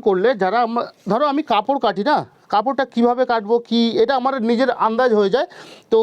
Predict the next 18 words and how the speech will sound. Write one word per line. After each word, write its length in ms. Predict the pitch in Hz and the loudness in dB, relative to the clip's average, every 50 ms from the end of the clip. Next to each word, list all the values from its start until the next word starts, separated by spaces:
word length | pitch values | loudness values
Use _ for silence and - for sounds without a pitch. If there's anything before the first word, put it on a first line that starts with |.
| 220 226 | 0 0
কীভাবে 280 | 247 247 247 247 254 254 233 | 0 2 2 2 0 -2 -4
কী 60 | 240 202 | -2 -2
করব, 160 | 208 165 123 113 - - 185 214 | -2 -2 -2 -4 -4 -2 -2 -2
একটা 160 | 214 - 285 240 208 | -2 -2 -4 -2 -2
জিনিস 180 | 233 226 233 233 254 - - | -2 -2 -2 -4 -8 -10 -6
আমি 100 | 220 196 226 | -2 0 0
তোমাদের 220 | 226 226 233 214 175 190 | 0 0 0 -2 0 -2
বোঝাই, 240 | 185 160 196 247 - _ - - - - - 151 | 0 0 0 -2 -2 _ -18 -20 -18 -10 -8 -4
ভালো 120 | 143 - 254 247 | -2 -2 -2 0
করে 100 | 277 262 220 - | -2 -4 -2 0
খেয়াল 180 | 254 226 208 160 | -2 0 0 0
করবে। 200 | 165 135 110 113 117 123 | -2 -2 -2 -4 -4 -2
ধরো 200 | 143 214 247 277 294 - - - 180 | 0 0 0 0 -2 -4 -4 -4 -2
আমার 180 | 202 233 262 - - 202 220 | 0 0 0 0 0 0 0
এই 100 | 254 294 277 220 175 | 0 0 0 0 0
ব্যাগটা, 360 | 165 151 - - - 208 262 359 359 _ _ _ _ _ _ _ _ _ _ - - - - _ _ _ _ _ - - 190 | 0 0 -2 -4 -4 -2 -2 -2 -4 _ _ _ _ _ _ _ _ _ _ -20 -20 -20 -20 _ _ _ _ _ -6 -4 -2
আমার 160 | 208 233 233 214 | -2 0 2 2
রেট 160 | 214 240 233 | 2 0 0